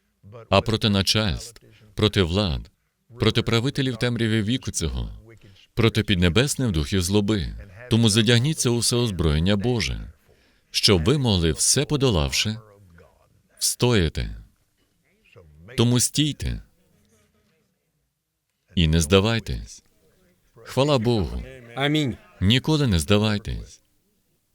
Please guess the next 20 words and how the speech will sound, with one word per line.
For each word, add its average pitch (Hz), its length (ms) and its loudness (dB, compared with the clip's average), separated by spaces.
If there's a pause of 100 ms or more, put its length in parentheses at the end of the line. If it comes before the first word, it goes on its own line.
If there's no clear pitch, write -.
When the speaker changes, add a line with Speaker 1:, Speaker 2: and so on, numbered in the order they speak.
(260)
Speaker 1:
Мій 95 220 6
дуже, 80 400 0
дуже 127 300 -2
близький 107 380 -2
друг, 117 480 -6 (440)
один 120 260 2
з 123 80 -4
моїх 117 300 2
льотних 123 300 -4
інструкторів. 82 680 -4 (960)
Це 110 200 0
сталося 139 500 -2
ще - 160 0
до 82 140 0
нашого 71 340 -2
знайомства. 87 720 -4 (1700)
Він 92 240 2
потрапив 135 420 -2
в 120 60 -2
аварію 85 560 -2